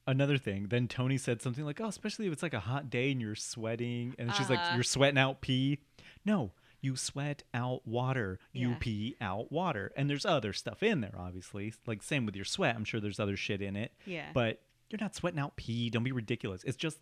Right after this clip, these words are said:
Speaker 1: the water.
Speaker 2: But I definitely have been alarmed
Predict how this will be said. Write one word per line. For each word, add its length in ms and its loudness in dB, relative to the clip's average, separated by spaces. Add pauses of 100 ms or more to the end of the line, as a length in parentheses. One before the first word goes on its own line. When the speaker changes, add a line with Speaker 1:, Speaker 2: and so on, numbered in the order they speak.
Speaker 1:
the 240 -2
water. 500 -4 (380)
Speaker 2:
But 180 -2
I 220 -2
definitely 600 -6
have 200 -8 (140)
been 480 -6
alarmed 600 -8